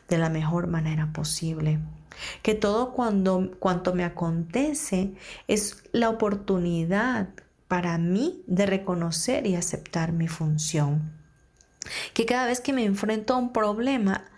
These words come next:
vuelvo a reconocer que soy la luz del mundo, que soy ese hijo abundante de Dios, que esa es mi función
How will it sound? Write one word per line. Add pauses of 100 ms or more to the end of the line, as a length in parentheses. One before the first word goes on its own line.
(320)
vuelvo
a
reconocer (200)
que
soy
la
luz
del
mundo, (160)
que
soy
ese
hijo
abundante
de
Dios, (300)
que
esa
es
mi
función